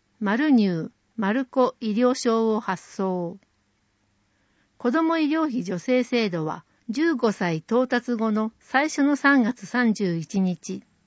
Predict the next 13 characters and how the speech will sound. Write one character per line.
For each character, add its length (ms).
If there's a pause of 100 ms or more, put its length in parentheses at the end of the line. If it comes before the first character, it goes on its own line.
(300)
中 200
学 240
三 280
年 200
生 460 (460)
ま 160
で 140
の 200
お 60
子 140
さ 200
ん 120
が 180